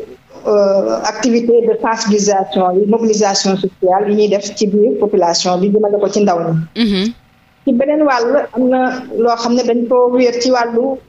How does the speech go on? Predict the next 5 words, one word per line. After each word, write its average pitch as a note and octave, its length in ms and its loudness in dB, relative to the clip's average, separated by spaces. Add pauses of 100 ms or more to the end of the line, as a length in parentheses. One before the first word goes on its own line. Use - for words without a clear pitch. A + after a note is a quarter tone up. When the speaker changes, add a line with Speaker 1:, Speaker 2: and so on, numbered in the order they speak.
Speaker 1:
santé, A3+ 440 -2
maanaam A3 480 0
purement, B3 460 0 (580)
euh, G#3 600 2
médical. A3 640 0